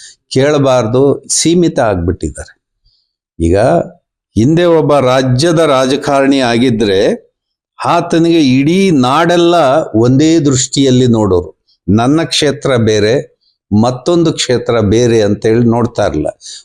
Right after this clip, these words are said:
ಉದಾಹರಣೆಗೆ ನಾನು ಕೆಂಗಲ್ ಹನುಮಂತಯ್ಯನವ್ರನಲ್ಲಿ ನೋಡಿದೆ. ಅವರು ಯಾವುದೋ ಒಂದು ಸಂದರ್ಭದಲ್ಲಿ ಯಾವುದೋ ಒಂದು ರೈಲ್ವೆ ಬ್ರಿಡ್ಜ್ ಹತ್ರ ಬರ್ತಾರೆ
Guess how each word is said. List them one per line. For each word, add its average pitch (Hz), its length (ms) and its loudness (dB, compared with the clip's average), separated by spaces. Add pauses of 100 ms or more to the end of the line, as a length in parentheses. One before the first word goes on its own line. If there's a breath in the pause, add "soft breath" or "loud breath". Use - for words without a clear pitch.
(140)
ಉದಾಹರಣೆಗೆ 185 560 0
ನಾನು 147 340 0
ಕೆಂಗಲ್ 147 380 0
ಹನುಮಂತಯ್ಯನವ್ರನಲ್ಲಿ 139 1160 0
ನೋಡಿದೆ. 131 560 -4 (680 soft breath)
ಅವರು 196 260 2
ಯಾವುದೋ 185 420 2
ಒಂದು 190 300 2
ಸಂದರ್ಭದಲ್ಲಿ 170 880 2
ಯಾವುದೋ 170 380 2
ಒಂದು 151 300 2
ರೈಲ್ವೆ 175 440 2
ಬ್ರಿಡ್ಜ್ 156 380 0
ಹತ್ರ 151 280 -2
ಬರ್ತಾರೆ 135 580 -6